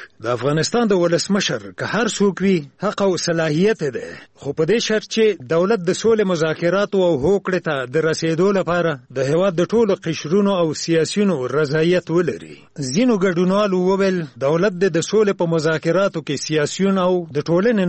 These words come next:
نور قشرونه له پامه ونه غورځوي او سیاسیون دې هم په دغه مذاکراتو کې د دولت د نفع کولو فکر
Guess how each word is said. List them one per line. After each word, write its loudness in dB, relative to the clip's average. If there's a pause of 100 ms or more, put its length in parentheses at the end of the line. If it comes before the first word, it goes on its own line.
نور 2
قشرونه -2
له -2
پامه 0
ونه 0
غورځوي 2
او 0
سیاسیون 0
دې 2 (100)
هم 0
په -2
دغه 0
مذاکراتو 0
کې -18
د -2
دولت 2
د 0
نفع 0
کولو 2
فکر -2